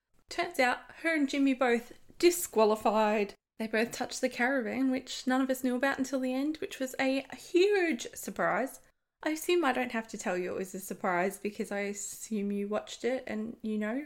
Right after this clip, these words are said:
But anyway, surprise. <laughs> Then we had Nina and Danielle, who were shown together for the reasons, as I'm about to say. They both used the oars. So Nina used the oars as chopsticks or tongs, I suppose,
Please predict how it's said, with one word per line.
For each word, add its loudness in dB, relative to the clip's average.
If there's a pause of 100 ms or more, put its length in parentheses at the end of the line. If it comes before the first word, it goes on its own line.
(140)
But -6
anyway, -4 (140)
surprise. 0
<laughs> -20 (340)
Then 0 (100)
we 0
had -4 (400)
Nina 4
and 4
Danielle, 4
who 2
were 2
shown 0
together 2
for 0 (320)
the -6
reasons, 2
as 0
I'm -2
about 0
to -10
say. 2
They 2
both 2
used -2
the -6
oars. -2 (300)
So -2
Nina 0
used 0
the -6
oars -2
as -2 (160)
chopsticks -2
or -4
tongs, -6 (120)
I -4
suppose, -4